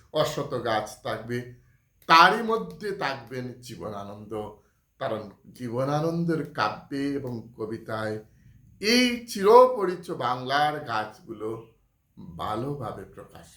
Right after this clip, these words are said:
পেয়েছে। আশা করি তোমরা বুঝতে পেরেছ। বারবার কথাগুলো শুনবে, ভালো করে ক্লাসটা অবজার্ভ করবে এবং তারপরে খাতার মধ্যে নোট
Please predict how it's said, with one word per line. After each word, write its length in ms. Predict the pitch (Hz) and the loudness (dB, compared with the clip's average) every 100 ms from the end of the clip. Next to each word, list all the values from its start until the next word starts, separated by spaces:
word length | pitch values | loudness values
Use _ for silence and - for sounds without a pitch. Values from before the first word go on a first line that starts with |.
| - | -20
পেয়েছে। 500 | - - - 113 - _ _ _ _ _ _ _ _ | -20 -20 -20 -20 -20 _ _ _ _ _ _ _ _
আশা 260 | - 123 143 | -10 -8 -8
করি 200 | 139 127 | -8 -10
তোমরা 260 | 117 107 | -8 -6
বুঝতে 380 | 95 113 - 123 | -6 -6 -10 -10
পেরেছ। 460 | 117 123 120 120 - 127 131 - - _ _ _ | -6 -4 -4 -6 -6 -6 -6 -12 -20 _ _ _
বারবার 520 | - 95 101 117 117 | -4 -2 -2 -2 -4
কথাগুলো 460 | 120 117 104 104 104 | -8 -10 -10 -10 -12
শুনবে, 800 | - 139 131 131 131 135 135 - _ _ _ _ _ _ - | -12 -10 -8 -6 -4 -6 -8 -14 _ _ _ _ _ _ -6
ভালো 280 | 117 139 185 | 0 4 4
করে 240 | 190 156 | 4 -4
ক্লাসটা 440 | 139 117 - - 104 | -4 -4 -6 -10 -10
অবজার্ভ 460 | 95 107 104 104 | -10 -10 -10 -10
করবে 540 | 107 107 104 104 - _ _ _ _ - | -14 -12 -12 -12 -14 _ _ _ _ -10
এবং 380 | 110 101 101 - | -10 -10 -14 -10
তারপরে 480 | 104 98 - 110 98 | -6 -6 -8 -10 -10
খাতার 440 | - 110 107 110 | -8 -8 -6 -8
মধ্যে 580 | 104 101 - 113 98 - _ _ - | -8 -14 -16 -16 -16 -20 _ _ -16
নোট 360 | 123 127 127 | -10 -8 -10